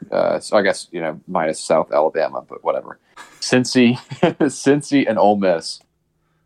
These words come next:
Ole Miss is coming off a bye week to play Alabama. I mean, if you, you could not ask for a better time to play Alabama team. New quarterback, bye week. You know, yeah, it's in Tuscaloosa,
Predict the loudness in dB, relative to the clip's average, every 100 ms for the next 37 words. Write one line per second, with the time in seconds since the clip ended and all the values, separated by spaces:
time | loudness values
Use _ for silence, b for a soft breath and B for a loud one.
0 | 0 4 4 2 0 -4 0 4 2 2
1 | -6 0 2 2 -2 -8 -16 -10 -6 -2
2 | -2 -4 -4 -6 -6 -10 -10 -12 -10 -12
3 | -6 -2 2 2 2 0 2 2 4 4
4 | 4 2 0 -6 -4 -4 -2 -2 -2 -2
5 | 0 0 -2 -8 -2 -2 -2 -8 _ _
6 | _ 0 0 0 -4 -4 -10 -12 -4 0
7 | 2 4 4 6 6 6 2 _ _ 2
8 | 4 4 0 -8 -10 _ _ _ _ -10
9 | -2 0 0 -2 -4 -2 -2 -6 -6 -6
10 | -6 0 0